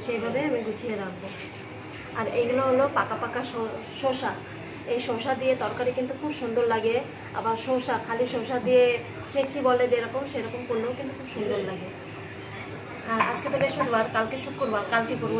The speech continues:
এইগুলো। তাই আমি ধুয়ে দেবো গুছিয়ে সুন্দরভাবে। বেগুনগুলো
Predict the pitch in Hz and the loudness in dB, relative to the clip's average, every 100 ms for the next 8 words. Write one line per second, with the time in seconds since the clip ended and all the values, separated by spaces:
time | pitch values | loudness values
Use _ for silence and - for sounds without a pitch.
0 | 214 208 220 311 - 160 160 - - 226 | 2 2 0 -2 -6 -8 -8 -4 -2 0
1 | 240 269 233 220 220 294 - - 196 - | 0 0 0 2 2 0 -2 -8 -8 -8
2 | - - - - - - - - 220 240 | -10 -12 -12 -12 -12 -12 -12 -8 -4 0
3 | 254 240 233 220 226 226 226 302 - - | 0 0 0 -2 -2 -2 -2 -2 -4 -8
4 | 165 165 156 - 170 156 - - - - | -8 -8 -8 -8 -8 -8 -8 -10 -12 -10
5 | - - - - - - - - - - | -8 -8 -8 -8 -8 -8 -10 -10 -12 -10
6 | - - - - - - - - - - | -10 -10 -10 -10 -10 -12 -12 -12 -12 -12
7 | - - - - - - - - - 262 | -12 -12 -12 -12 -10 -10 -10 -10 -2 2
8 | 254 277 277 | 4 4 4